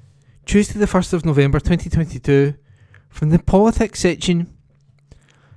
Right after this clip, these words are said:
"Scottish Lib Dems suspend councillor Eileen Paulson over electoral fraud charge."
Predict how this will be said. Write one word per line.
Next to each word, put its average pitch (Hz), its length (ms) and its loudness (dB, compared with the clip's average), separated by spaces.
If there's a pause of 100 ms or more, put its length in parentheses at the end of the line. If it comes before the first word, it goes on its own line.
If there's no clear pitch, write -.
"Scottish - 560 2
Lib 185 180 2
Dems 156 340 2
suspend 180 640 2
councillor 170 500 0
Eileen 160 280 2
Paulson 160 480 0
over 151 200 -4
electoral 147 500 -2
fraud 147 360 0
charge." 190 460 -4